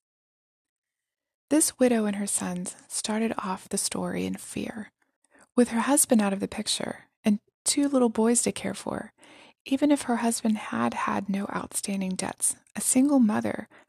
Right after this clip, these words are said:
had very few ways of supporting herself until her sons were old enough to work to support her. Besides, her husband had just been taken away. Now her sons would be taken too? That was too cruel.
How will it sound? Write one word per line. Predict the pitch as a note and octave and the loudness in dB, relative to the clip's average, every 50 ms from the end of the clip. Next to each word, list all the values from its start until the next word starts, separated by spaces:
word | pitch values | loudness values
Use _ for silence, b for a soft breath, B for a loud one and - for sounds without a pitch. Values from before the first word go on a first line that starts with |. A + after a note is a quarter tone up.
| b | b
had | - - A3+ G#3+ | -6 -4 -4 -4
very | - - - A3+ A#3+ B3+ C4 B3+ | -4 0 0 2 4 4 2 0
few | A#3+ - - A#3 A3+ G#3+ | -2 -2 0 0 2 2
ways | G3 G3 G#3+ G#3 - | 2 2 2 2 0
of | G#3 G3+ | 0 -2
supporting | - - G3 - - A3 A#3 C4 B3 - | -4 -4 -6 -6 -4 -4 -2 -2 -4 -6
herself | - - G3 - - - - G3 - - - | -8 -8 -8 -8 -6 -8 -8 -8 -8 -8 -6
until | G3 G3+ - - G3+ F#3+ | -6 -6 -6 -6 -6 -8
her | F#3 G3 G3 | -8 -8 -8
sons | - - - G3+ G3+ G3+ G3 - - - | -8 -4 -2 -2 -2 -2 -4 -4 -4 -4
were | G3 F#3+ - - - | -4 -4 -4 0 0
old | G#3 G#3+ G#3+ | 0 2 2
enough | G3+ G3+ G3 G3 - | 0 0 -2 -4 -4
to | - G3+ | -6 -4
work | G3 G3 G3 - - | -2 -2 -2 -2 -4
to | - G3 | -4 -2
support | - - G3 - - F#3+ - | -2 -4 -4 -6 -8 -8 -6
her. | - - B3+ B3+ - - - - _ b b b b b b b b b b _ _ _ _ _ - - _ | -2 0 0 0 0 -4 -8 -16 _ b b b b b b b b b b _ _ _ _ _ -18 -6 _
Besides, | - A#3 A3+ - - C#4+ C4+ A#3+ A3+ - | 2 4 4 4 4 4 4 4 4 4
her | B3 A#3+ | 2 0
husband | - - - D#4+ - - - - C4+ A#3 | 0 0 0 0 0 -2 0 2 2 2
had | G#3+ - | 2 0
just | - G3+ F#3+ - - | -2 -2 -2 -2 -2
been | - F#3+ | -4 -4
taken | - - G3 - F#3+ F#3+ | -4 -6 -8 -8 -6 -6
away. | F#3 F#3 F#3 - - G#3 G3+ _ B B B B B B B _ - | -6 -4 -6 -6 -8 -10 -14 _ B B B B B B B _ 4
Now | A3+ A#3 A#3+ C4 C#4 | 6 6 6 6 6
her | C4+ B3+ A#3 | 4 4 4
sons | A3 - - - G3 F#3+ G#3 A#3 B3+ - | 6 6 4 4 4 4 4 4 4 4
would | C#4 C4 | 2 2
be | C4+ C4 | 2 0
taken | B3+ - B3 A#3+ - A#3 G#3+ | 0 0 -2 -2 0 0 0
too? | G#3 - - - G#3+ A3 B3+ C#4+ D4 - _ _ b b b b b _ _ - | 2 0 0 0 0 0 0 -2 -4 -8 _ _ b b b b b _ _ -6
That | - D4+ D4+ - | -4 -4 -2 -2
was | A#3 - - - | -2 -4 -4 -4
too | - - - D#4 C#4+ A#3+ | -4 -2 0 0 0 -2
cruel. | - - - - - D4 B3 G#3 - - - - | -2 -6 -8 -6 -4 -2 -2 -2 -4 -6 -10 -14